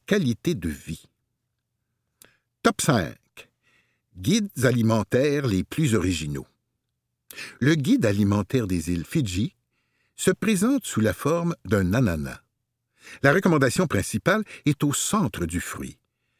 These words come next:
Manger une grande variété d'aliments locaux. La Chine opte pour une pagode qui illustre en un coup d'œil les portions recommandées dans chaque groupe alimentaire.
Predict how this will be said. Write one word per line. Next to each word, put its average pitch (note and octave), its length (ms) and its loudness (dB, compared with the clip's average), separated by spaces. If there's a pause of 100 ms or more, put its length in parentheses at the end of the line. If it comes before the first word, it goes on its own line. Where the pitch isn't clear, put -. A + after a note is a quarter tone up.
(280)
Manger G2+ 540 0 (600)
une F2 320 0 (120)
grande G3 640 0
variété A#2+ 580 0
d'aliments F2+ 480 0
locaux. D2+ 400 -8 (1300)
La A#2+ 120 4
Chine D3 420 2 (380)
opte F#3 440 0
pour F#2 280 -2
une F#2+ 200 0
pagode G#2 520 -2 (260)
qui - 260 -4
illustre G#3 480 0
en A2 140 4
un F2+ 80 2
coup - 160 -2
d'œil C3 360 2 (220)
les C#3 120 4
portions G3+ 480 -2
recommandées A#2+ 560 2
dans A2 200 0
chaque - 400 -4
groupe A#2 300 0
alimentaire. G2+ 880 0